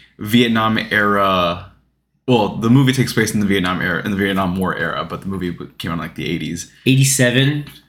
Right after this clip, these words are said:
Speaker 2: Uh, it's, like, two years before. Uh, sorry, two months before I was born. But yeah, uh, nineteen, June twenty-sixth, nineteen eighty-seven, I think. If that's, if I'm not mistaken. Uh, Danny's our fact guy. I believe he's looking that up.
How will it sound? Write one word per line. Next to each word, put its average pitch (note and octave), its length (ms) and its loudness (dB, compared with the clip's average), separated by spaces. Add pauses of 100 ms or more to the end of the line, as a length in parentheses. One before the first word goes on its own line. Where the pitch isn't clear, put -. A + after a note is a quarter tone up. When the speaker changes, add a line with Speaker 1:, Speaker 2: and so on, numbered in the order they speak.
(140)
Speaker 2:
Uh, A2+ 300 -4
it's, - 80 -4
like, C3 140 -2
two D3 160 4
years C#3 260 4
before. C3 560 2
Uh, C#3 40 6
sorry, C3+ 220 4
two E3 200 2
months C#3+ 260 4
before B2+ 380 2
I B2+ 80 4
was B2 160 0
born. B2+ 500 0 (480)
But A#2+ 160 2
yeah, C3 460 0
uh, A2+ 580 2
nineteen, C3 480 0
June F3+ 320 4
twenty-sixth, F#3+ 640 2
nineteen E3 360 2
eighty-seven, C3+ 500 2
I G2+ 80 -4
think. - 360 -14 (1500)
If - 140 -8
that's, A2+ 220 -2
if A2+ 100 -2
I'm B2+ 80 4
not A#2+ 100 2
mistaken. A#2 760 0
Uh, - 80 -2
Danny's C3 420 2
our B2 160 2
fact B2 340 -2
guy. B2 280 2
I B2 100 -4
believe A#2 200 -4
he's A2+ 180 -2
looking A2+ 240 0
that A2 200 -2
up. D3 460 4